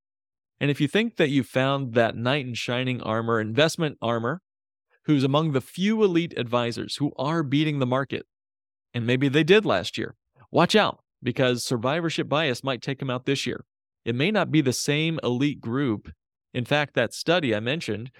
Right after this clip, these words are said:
showed that if an investment advisor beats the market last year, they're actually more than likely not to maintain their status this year going forward. It's just human nature.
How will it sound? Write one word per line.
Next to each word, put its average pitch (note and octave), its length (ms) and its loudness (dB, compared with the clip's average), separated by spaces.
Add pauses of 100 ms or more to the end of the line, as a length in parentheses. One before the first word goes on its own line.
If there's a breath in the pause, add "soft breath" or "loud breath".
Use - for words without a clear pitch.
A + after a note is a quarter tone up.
showed C3+ 240 2
that B2+ 100 4
if B2+ 140 0
an B2+ 80 0
investment B2+ 500 0
advisor A2+ 360 0
beats B2 300 -2
the B2+ 100 -4
market B2 440 -2
last C#3+ 420 -2
year, A2+ 300 0 (440)
they're B2+ 180 2
actually E3 340 2
more C3+ 320 2
than E3 160 -2
likely C#3 400 -2
not B2 380 -4
to - 120 -4
maintain C3 440 -4
their C3 100 -2
status B2+ 420 -2
this C3 320 0
year B2 160 4
going A2+ 300 0
forward. A#2 400 -2 (260)
It's F3 140 -2
just - 380 0
human G3+ 200 2
nature. G3 380 -2